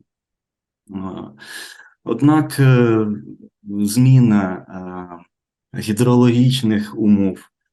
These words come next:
існування, зміна екологічного стану середовища, вона, е,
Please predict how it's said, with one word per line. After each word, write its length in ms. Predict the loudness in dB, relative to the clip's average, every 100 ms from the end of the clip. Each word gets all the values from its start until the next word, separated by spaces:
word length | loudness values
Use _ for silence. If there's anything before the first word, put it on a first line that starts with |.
| _ _
існування, 1040 | -10 -8 -4 -4 -4 -6 -8 -10 -10 -12 -12
зміна 480 | -6 0 2 2 -2
екологічного 1200 | -6 -4 -2 -4 -6 _ -8 -6 -6 -8 -8 -8
стану 640 | -12 -12 -8 -6 -8 -10 -18 -18
середовища, 1000 | -10 -4 -4 -2 -2 -2 -4 -8 -10 -14 -18 _ _ -4
вона, 400 | 0 2 2 -2 -6 -8
е, 40 | -10